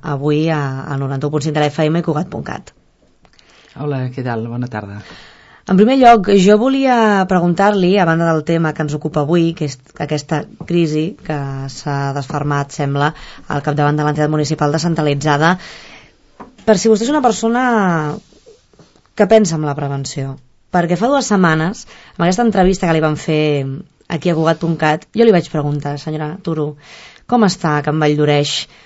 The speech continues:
Speaker 1: Després dels capítols que s'han viscut en l'anterior mandat, mm, amb Convergència i Unió, com funcionaven les coses? I vostè deia que funcionaven bé, que de moment no hi ha quelcom important. Però, clar, quina és la percepció de la presidenta de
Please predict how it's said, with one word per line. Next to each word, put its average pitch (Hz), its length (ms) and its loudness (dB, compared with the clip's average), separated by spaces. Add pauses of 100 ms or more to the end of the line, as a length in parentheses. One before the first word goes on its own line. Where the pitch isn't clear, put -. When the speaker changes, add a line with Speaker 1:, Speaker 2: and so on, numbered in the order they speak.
(340)
Speaker 1:
Després 202 400 4
dels 233 240 2
capítols 190 480 0
que 170 140 -4
s'han 170 180 2
viscut 165 560 -2
en 160 140 -2
l'anterior 160 420 0
mandat, 156 540 0 (760)
mm, 180 880 4
amb 165 400 2
Convergència 180 380 -2
i - 20 0
Unió, 185 220 2
com 233 160 2
funcionaven 165 420 0
les 151 160 -4
coses? 165 400 -4 (240)
I 190 80 -6
vostè 180 240 -2
deia 262 160 0
que 247 140 0 (260)
funcionaven 190 560 -2
bé, 147 140 -4
que - 20 -2
de 156 160 -2
moment 247 320 0 (460)
no 196 260 2
hi 214 160 4
ha 208 140 2 (340)
quelcom 165 480 0
important. 202 560 0 (400)
Però, 160 160 0
clar, 208 240 4
quina 190 160 2
és 202 80 2
la 220 80 6
percepció 214 720 0
de 180 160 0
la 160 80 0
presidenta 175 560 -2
de 180 220 -2